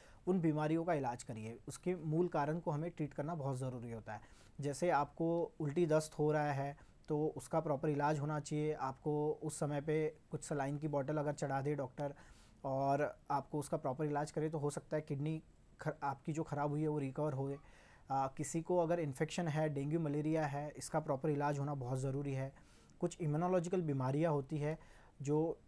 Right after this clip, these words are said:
सीधे किडनी पे प्रभाव डालती है, तो उनका एक प्रॉपर निदान होने के बाद उसका इलाज अगर होता है, तो भविष्य में जो किडनी का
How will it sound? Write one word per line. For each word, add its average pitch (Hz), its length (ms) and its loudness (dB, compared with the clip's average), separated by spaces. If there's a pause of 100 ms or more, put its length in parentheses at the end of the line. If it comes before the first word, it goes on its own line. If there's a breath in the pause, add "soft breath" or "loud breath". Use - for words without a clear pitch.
सीधे 160 300 0
किडनी 160 320 0
पे 170 120 -2
प्रभाव 147 360 2
डालती 143 340 0
है, 175 80 -2
तो 202 120 -4
उनका 156 320 -2
एक 185 180 -2
प्रॉपर 170 360 -2 (220)
निदान 151 540 0
होने 151 300 -2
के 170 100 0
बाद 160 280 -2
उसका 160 200 -4
इलाज 151 360 -2 (380)
अगर 147 180 -2
होता 160 300 2
है, 127 200 0 (420 loud breath)
तो 185 280 0 (160)
भविष्य 143 320 -4
में 170 100 -4
जो 180 100 -2
किडनी 156 380 -2
का 165 240 2